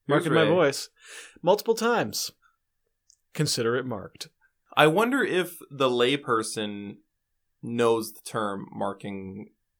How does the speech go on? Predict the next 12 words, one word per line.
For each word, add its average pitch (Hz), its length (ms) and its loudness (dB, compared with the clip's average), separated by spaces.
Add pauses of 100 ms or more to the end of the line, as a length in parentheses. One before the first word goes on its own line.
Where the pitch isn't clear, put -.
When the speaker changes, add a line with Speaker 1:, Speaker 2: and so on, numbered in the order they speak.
Speaker 1:
your 120 160 -12
voice. - 520 -12
Speaker 2:
I 180 140 0
feel 190 460 -2
like 131 240 -6
the 120 220 -10
layperson 110 920 -6
can 104 340 -10
derive 104 380 -6
it 98 100 -10
from 107 160 -16
context. - 680 -14